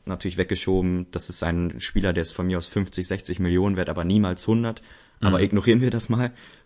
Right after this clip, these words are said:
Speaker 1: Von der Kaderposition her kann ich's nur so semi verstehen.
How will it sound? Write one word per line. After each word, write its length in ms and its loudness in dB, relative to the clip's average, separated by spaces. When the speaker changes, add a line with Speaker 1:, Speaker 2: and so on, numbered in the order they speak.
Speaker 1:
Von 200 0
der 100 2
Kaderposition 1040 0
her 160 -2
kann 240 -2
ich's 400 -6
nur 200 0
so 120 -2
semi 300 2
verstehen. 500 -2